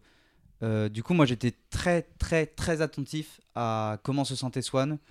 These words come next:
Speaker 1: euh, comment elle, euh, comment elle avait mal et tout, parce qu'elle a souffert, hein, euh,
Speaker 2: Ouais.
Speaker 1: euh, quand tu fais du vélo tous les jours, euh, pour la première fois de ta vie, euh,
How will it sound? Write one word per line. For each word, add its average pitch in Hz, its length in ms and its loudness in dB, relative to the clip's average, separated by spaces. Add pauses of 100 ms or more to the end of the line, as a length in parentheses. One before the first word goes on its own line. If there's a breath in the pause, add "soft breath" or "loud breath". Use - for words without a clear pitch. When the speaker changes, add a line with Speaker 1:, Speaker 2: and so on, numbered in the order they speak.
(360 loud breath)
Speaker 1:
euh, 110 260 0
comment 139 360 2
elle, 127 140 2
euh, 113 400 2
comment 131 220 2
elle 127 60 6
avait 117 200 4
mal 135 220 4
et 127 60 0
tout, - 80 -8
parce 143 120 -8
qu'elle 101 180 0
a 95 40 -2
souffert, 151 300 2
hein, 131 120 0
euh, 98 220 -6 (100)
Speaker 2:
Ouais. 95 180 -4 (140)
Speaker 1:
euh, 110 120 -2
quand 123 120 0
tu - 100 -8
fais - 140 -4
du 117 80 -6
vélo 123 180 2
tous - 140 -6
les 127 100 4
jours, 131 240 2
euh, - 20 0
pour 120 120 -2
la 117 100 4
première 127 200 2
fois 131 100 0
de - 60 -4
ta 123 100 4
vie, 165 200 2 (480 soft breath)
euh, 104 440 -4